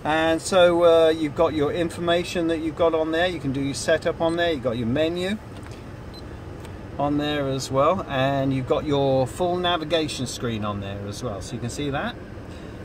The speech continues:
So that's your navi. Okay. Now on here you've got your, uh, climate control for, uh, passenger and, uh, and your driver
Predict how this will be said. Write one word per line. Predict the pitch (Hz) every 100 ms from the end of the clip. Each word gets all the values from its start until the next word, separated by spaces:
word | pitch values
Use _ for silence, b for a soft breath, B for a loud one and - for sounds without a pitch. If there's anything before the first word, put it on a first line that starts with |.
| -
So | 143
that's | 156 160
your | 151
navi. | 147 156 165 277 320 - - - - - 139
Okay. | 143 147 262 - - - - B B B B B B -
Now | 208 170
on | 160 180 220
here | 175 220 175 185 254 -
you've | 180 175 156
got | - 180 170 -
your, | 165 160 160 160 156
uh, | 151 151 151 151
climate | - 175 196 190
control | 180 165 - 185 220
for, | - 170 151 147 143 143
uh, | 143
passenger | - 170 160 180 160 156 151 B B -
and, | 143 143 143 139 147
uh, | 139 135 131 131
and | 90 127
your | 127
driver | 107 123 117 123 170